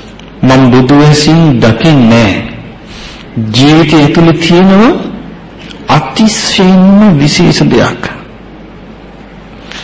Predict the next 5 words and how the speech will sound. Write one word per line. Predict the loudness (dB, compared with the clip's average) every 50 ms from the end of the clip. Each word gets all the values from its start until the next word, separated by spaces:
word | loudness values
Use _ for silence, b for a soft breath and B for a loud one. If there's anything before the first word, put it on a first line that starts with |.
| B B B B -10 -4
ඒ | -2 0 0 0
තමයි | 0 0 -2 0 2 2 2 2 2 2 2 2 2 0 -2 -6 -12 B B B B B B B -4 -2
නුවණින් | 0 2 2 2 2 2 2 2 2 2 4 4
විමසන්න | 4 2 2 2 2 0 0 0 0 2
පුළුවන්කම. | 2 2 2 2 2 2 0 0 0 0